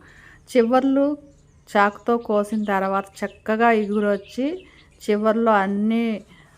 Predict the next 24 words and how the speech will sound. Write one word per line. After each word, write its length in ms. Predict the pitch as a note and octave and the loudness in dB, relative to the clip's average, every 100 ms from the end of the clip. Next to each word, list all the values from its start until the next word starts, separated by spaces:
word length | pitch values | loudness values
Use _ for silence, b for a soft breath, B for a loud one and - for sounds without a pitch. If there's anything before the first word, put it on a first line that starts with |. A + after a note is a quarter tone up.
| - | -14
ఆ, 260 | F3 F3+ F3 - | -8 -8 -8 -6
పిందెలే 560 | G#3+ G#3 G#3 G#3+ G3+ G3 | -6 -2 -2 0 0 0
వేసినాయి 340 | F#3+ F#3+ F#3 | -2 -6 -8
అనమాట. 440 | F3 F3 F3 F3 G3+ A3 A#3 A#3 | -8 -10 -10 -8 -4 -4 -6 -4
చాలా 340 | F3+ F3+ F#3+ G#3 | -2 0 0 -2
చక్కగా 580 | G3+ F#3+ - G3+ G#3 A3 | -4 -12 -8 -4 -2 -2
కాస్తూ 460 | A3 G3 F#3+ - | -2 -2 -4 -8
ఉన్నాయి. 260 | F#3+ F#3 F3 - | -8 -8 -10 -10
చూసారు 340 | G3+ G#3+ G3+ G3 | -10 -6 -4 -4
కదా 400 | F#3+ F#3 G#3+ B3 | -6 -4 -4 -4
ఒక్కొక్క 420 | G3+ F#3 F#3 F#3 F#3 | -6 -8 -12 -14 -10
చెట్టుకి 340 | F#3 - G3 G3 | -12 -10 -8 -6
ఎన్ని 300 | F3+ F3+ F#3 | -6 -8 -12
పిందెలు 460 | - F3 F3+ F#3 | -12 -10 -8 -8
వచ్చేసాయో. 880 | F3+ F3+ F3+ F3 F3+ E3+ E3+ G#3+ F4+ - b b b b b - | -10 -8 -8 -6 -8 -8 -6 -8 -8 -14 b b b b b -10
ఆ, 320 | E3 E3+ E3 - b b b b - - | -6 -6 -8 -14 b b b b -20 -14
బెండకాయలు 680 | G3 A3 A#3 B3+ C#4+ C#4 C4 | 4 6 8 6 8 8 6
కూడా 640 | C4 A#3+ A#3 A#3+ C4 B3 - b b b - | 4 4 6 4 4 2 -4 b b b -6
కొంచెం 600 | A#3 A#3+ A#3+ C4 A#3+ A#3+ | 0 2 0 0 0 2
ఎదిగినాయి 480 | G#3+ A3+ B3+ C4+ B3+ | 0 0 2 4 4
అంటే 360 | A#3+ A3+ A#3+ | 2 2 -2
కట్ 400 | A#3+ A3 - - | 2 0 0 0
చేసుకోవడమే 640 | A3+ A3+ - A3 G#3+ A3+ A#3 | 0 0 0 0 0 0 0
మంచిది. 800 | G#3+ G3 - G3+ F#3+ A#3 C4+ | -2 -4 -6 -6 -4 -2 -2